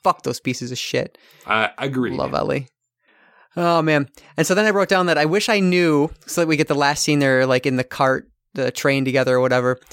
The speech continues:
Speaker 1: And I said, "I wish I knew what they were saying to each other in Morse code at the end." But apparently, according to what I've read, they were spelling out, which sounds stupid, but P U S S,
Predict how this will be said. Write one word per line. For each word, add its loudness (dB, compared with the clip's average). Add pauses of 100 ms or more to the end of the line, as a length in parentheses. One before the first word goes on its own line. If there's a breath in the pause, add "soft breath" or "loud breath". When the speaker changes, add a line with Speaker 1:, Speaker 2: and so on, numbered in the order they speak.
(400 loud breath)
Speaker 1:
And 0
I 2
said, 2
"I 4
wish 0
I 2
knew 2
what 2
they 2
were 2
saying 2
to -2
each -2
other 2
in 0
Morse 0
code 0
at -4
the 0
end." 2
But -2
apparently, 0 (120)
according -2
to -4
what 2
I've 0
read, 2 (300 soft breath)
they 0
were 4
spelling 0
out, 0 (280)
which -4 (180)
sounds -4
stupid, -2
but -6
P 0 (100)
U 2
S 0
S, -2